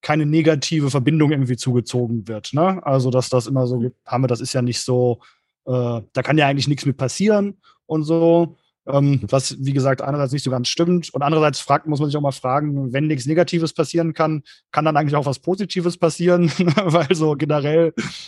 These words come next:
Speaker 1: ist so ein bisschen die Frage, ob irgendwas, was gar keine Nebenwirkungen hat,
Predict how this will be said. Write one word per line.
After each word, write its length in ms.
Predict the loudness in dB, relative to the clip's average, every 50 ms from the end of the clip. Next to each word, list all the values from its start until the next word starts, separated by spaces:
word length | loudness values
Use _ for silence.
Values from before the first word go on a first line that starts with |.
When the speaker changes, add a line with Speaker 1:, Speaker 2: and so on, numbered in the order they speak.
| -8 -8
Speaker 1:
ist 120 | -4 -2
so 60 | -2
ein 80 | 0 0
bisschen 240 | 0 -2 -2 -4 -6
die 80 | -8
Frage, 600 | -10 -8 -6 -4 -2 -2 -2 -2 -2 -4 -6 -8 -12 _ _ _ _ _
ob 140 | -14 -6 -2
irgendwas, 300 | 0 0 2 2 0 0
was 140 | -2 -2 -2
gar 180 | -2 -2 0
keine 260 | 0 0 0 0 0 0
Nebenwirkungen 720 | 0 2 2 2 2 0 0 -2 -2 0 0 0 0 0
hat, 300 | 0 0 -2 -6 -12 -12